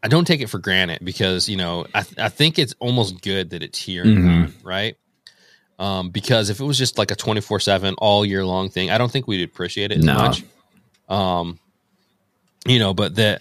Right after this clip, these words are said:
Speaker 1: the fact that it has, like, an end point and a start point and things to look forward to, um, it almost makes it even better,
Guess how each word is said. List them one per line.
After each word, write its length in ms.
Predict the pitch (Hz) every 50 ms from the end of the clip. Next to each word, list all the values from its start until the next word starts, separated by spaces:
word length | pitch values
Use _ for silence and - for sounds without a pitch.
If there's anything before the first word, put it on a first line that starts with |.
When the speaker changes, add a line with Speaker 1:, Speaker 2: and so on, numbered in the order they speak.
| _ -
Speaker 1:
the 200 | - 101 98 92
fact 320 | - 110 101 98 92 -
that 120 | 101 92
it 180 | 92 92 - -
has, 300 | - - 104 98 101 95
like, 160 | 110 92 - 95
an 100 | 90 - -
end 220 | 101 92 95 95
point 300 | - - 98 92 90 -
and 80 | - 90
a 40 | 82
start 340 | - - 101 98 95 -
point 360 | - - 98 92 92 90 65 71
and 160 | 87 90 -
things 260 | - 104 98 98 -
to 80 | - 92
look 200 | 90 92 - -
forward 480 | - - 101 95 95 92 92 92 87 -
to, 300 | - 95 92 92 90 - _ - - _ _ _ _ _ _ _ -
um, 540 | 92 90 90 90 90 90 87 92 90 87 87 _ _ _ _ _ _ _ _ _ _ _ - - -
it 60 | 123
almost 260 | 151 190 202 147 -
makes 220 | 117 107 - -
it 160 | 95 82 64 _ _ _ _ _ _ -
even 220 | 110 104 104 92 78
better, 280 | - 82 85 82 -